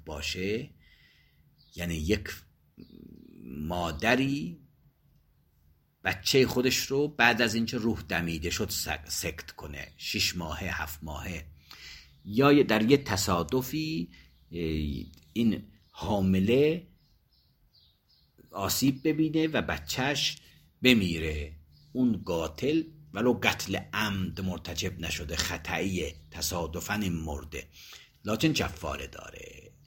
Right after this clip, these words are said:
پس کفاره‌شو می‌خونیم. و تجب الکفاره به قتل الجنین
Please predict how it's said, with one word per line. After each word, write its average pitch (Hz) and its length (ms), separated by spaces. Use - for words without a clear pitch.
پس - 340
کفاره‌شو 110 520
می‌خونیم. 117 480
و 107 80
تجب 151 400
الکفاره 110 720
به 156 140
قتل 135 440
الجنین 92 680